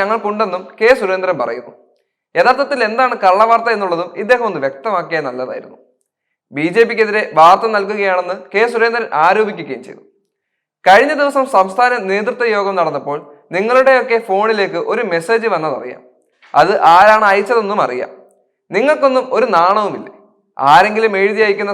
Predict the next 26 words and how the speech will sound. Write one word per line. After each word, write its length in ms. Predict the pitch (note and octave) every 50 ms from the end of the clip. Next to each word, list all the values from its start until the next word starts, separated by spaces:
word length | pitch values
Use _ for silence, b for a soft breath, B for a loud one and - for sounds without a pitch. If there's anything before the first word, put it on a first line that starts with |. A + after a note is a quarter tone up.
| F#3+ G3+
സാധനം 360 | E3+ F3 F3+ F#3 F#3 F3 F3 - - - - _ -
ചാനലുകളിലും 760 | G3+ G3 G#3 A3 A#3 B3+ B3+ B3 B3 A3+ A3 G3+ F#3 F#3 F3+ - - - _ -
പത്രത്താളുകളിലും 960 | F3 F3+ - - A#3+ B3+ A#3+ B3 G#3+ G#3 G#3+ A3+ A#3 A3 G#3+ G3 F#3+ F#3 F#3+ F#3+ - - - D#3+
അടിച്ചുവിടുകയാണോ 680 | F3+ G3 G3+ - C4+ A#3 A3 G#3+ G3 G3+ G3 F3+ F3+ F#3
എന്നും 260 | E3+ D3+ D3 D3 D3 - - _ _ -
സുരേന്ദ്രൻ 440 | - G#3 A3 A#3 A#3+ A#3+ A3+ G#3+ F3+ - D3
ചോദിക്കുന്നുണ്ട്. 520 | C#3 D#3 D#3 D#3 C3 A#2+ B2 B2+ B2+ - - _ _ -
എത്തിക്സിന്റെ 560 | - G#3 G#3+ G#3 D4+ D4+ - D#4+ D4+ D4 D#4 C#4 - - A#3
ഒരംശം 540 | C4 B3 G#3 G3+ G#3+ A#3 A3 - D4+ D4
പോലും 260 | C4+ C4+ B3+ B3 A#3+ A3+
ഇല്ലെന്ന് 260 | G#3+ G#3 G3 G3 G3
പറഞ്ഞ 280 | G3 F#3+ F#3 F#3 F#3+
സുരേന്ദ്രൻ 540 | F#3 - F#3 F3 F#3 G#3 G#3+ G3+ E3+ B2 A2+ - - - - -
മാധ്യമങ്ങളെ 560 | C3+ D3 D#3+ F3+ F#3+ G3 A3 A3+ A#3 A#3+ B3 A#3+ A3+
കാണുന്നത് 460 | G#3 G3+ G#3 A3 A3+ A#3+ A#3+ A#3+ A3+
തന്നെ 220 | G#3 G3 G3 G3+ G3+ - - - - -
കേരളത്തെ 400 | G3+ A3+ B3 C4 C4+ C4+ C4+ C4
സമൂഹത്തിന് 520 | F3 E3+ G3+ G#3 A3 A3+ A#3 G#3+ A#3 A3+ - - C3+ D3+
അലർജിയാണെന്നും 600 | E3 G3 A#3 A#3+ A#3+ C4+ A#3+ G3+ E3+ D#3 D3+ D3 C3 C3
പറഞ്ഞു. 220 | B2 - A#2 - - _ _ _ _ - C3+
അല്ലെങ്കിലും 380 | D3 E3 G3+ G#3+ A3 A3+ A3 G#3+ - D3+ D#3
ബി 100 | F3+ G#3+ A3+ A3
ജെ 80 | C4+ C4+
പിക്കാർക്ക് 400 | - C4+ A3 B3 A#3 G#3+ G3 G#3+ - - D3 D#3
മാധ്യമങ്ങളെ 420 | E3+ F#3 G3+ A3+ A#3 A#3 A#3 A#3 G#3+
കാണുന്നത് 340 | G#3 F#3+ F#3+ F#3 F3+ E3+ F3